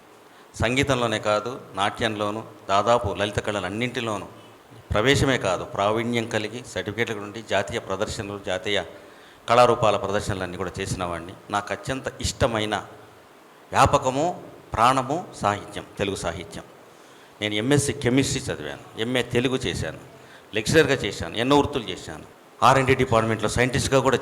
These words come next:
చేశాను తొలినాళ్లలో ఎంఎస్సీ పూర్తయిపోయిన వెంటనే. అయితే దేంట్లోనూ నాకు ఇమడలేకపోయినాను. నాకంటూ నేను సపరేట్ సామ్రాజ్యం ఏర్పరచుకోవాలనే తెలుగు సాహిత్యంలోకి వచ్చాను.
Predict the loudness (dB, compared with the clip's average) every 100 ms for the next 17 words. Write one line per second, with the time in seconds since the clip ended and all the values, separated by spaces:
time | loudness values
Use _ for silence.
0 | -2 -10 -12 -12 -20 -20 -20 -20 -4 0
1 | 4 6 6 4 0 -4 -4 -4 -4 -6
2 | -4 -4 -6 -8 -10 -12 -16 -20 -20 -20
3 | -8 -4 0 -2 -4 -18 -20 -20 -20 -20
4 | -20 -20 -20 -12 -4 -4 -2 -2 -2 -2
5 | -4 -4 -6 -6 -18 -20 -20 -6 0 2
6 | 2 0 0 -2 -2 -6 -10 -18 -20 -20
7 | -20 -20 -14 2 2 4 0 0 0 -2
8 | 0 -2 -2 -6 -10 -16 -20 -20 -20 -20
9 | -20 -20 -4 0 4 4 2 -2 -2 -2
10 | -4 -2 2 4 2 -2 -8 -12 -20 -20
11 | -20 -20 -20 -20 -20 -20 -6 -4 -2 2
12 | 0 2 -2 -2 -4 -4 -6